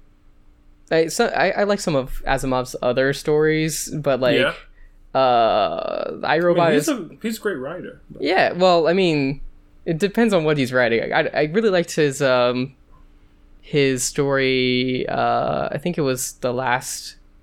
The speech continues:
Speaker 1: Question, or maybe
Speaker 2: The
Speaker 1: it was The
Speaker 2: Last
Speaker 1: Last
Speaker 2: Question, yeah.
Speaker 1: Yeah. Did he also write The Last Answer? I don't remember.
Speaker 2: Mm-hmm.
Speaker 1: Anyway.
Speaker 2: I think so.
Speaker 1: Um, but the stories in iRobot are, like, really simple and kind of, like,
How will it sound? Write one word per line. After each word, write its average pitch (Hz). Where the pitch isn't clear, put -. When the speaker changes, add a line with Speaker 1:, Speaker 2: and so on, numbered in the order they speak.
Speaker 1:
Question, 233
or 147
maybe 139
Speaker 2:
The 147
Speaker 1:
it -
was 143
The 131
Speaker 2:
Last 127
Speaker 1:
Last 131
Speaker 2:
Question, 127
yeah. 120
Speaker 1:
Yeah. 135
Did 190
he 247
also 226
write 233
The 226
Last 214
Answer? 208
I 165
don't 127
remember. 135
Speaker 2:
Mm-hmm. 165
Speaker 1:
Anyway. 123
Speaker 2:
I 120
think 269
so. 135
Speaker 1:
Um, 123
but 165
the 156
stories 214
in 170
iRobot 135
are, 127
like, 117
really 135
simple 123
and 147
kind 139
of, 123
like, 123